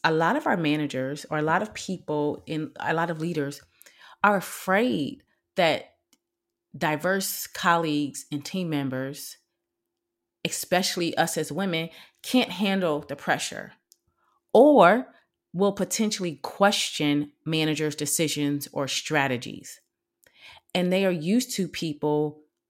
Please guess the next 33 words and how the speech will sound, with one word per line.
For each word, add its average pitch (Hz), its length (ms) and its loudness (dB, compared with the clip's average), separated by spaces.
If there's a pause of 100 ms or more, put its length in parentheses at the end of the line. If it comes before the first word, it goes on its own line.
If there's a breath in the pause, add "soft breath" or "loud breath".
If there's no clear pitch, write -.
(140)
yes 151 500 0
men, 123 460 -4
right? 139 340 -4
"Yes, 240 320 0
that's 226 180 -6
great. 190 300 -2
Mm-hmm. 214 260 0
Yeah, 185 180 2
we'll 196 120 4
get 196 160 0
it 143 100 2
done. 135 240 2 (200 loud breath)
Yep, 214 200 4
we're 214 120 4
gonna 196 180 2
achieve 170 360 -2
that 151 160 0
goal," 139 360 0
even 285 500 4
when 254 360 6
the 196 80 0
goal 170 360 6
may 185 200 0
be, 165 200 -2
uh, 151 100 -2 (360)
you 185 80 0
know, 151 220 2
unattainable 170 840 0 (420 loud breath)
or 202 200 4
it 190 40 0
may 185 200 2
be 175 340 -4 (340 soft breath)
outside 165 880 2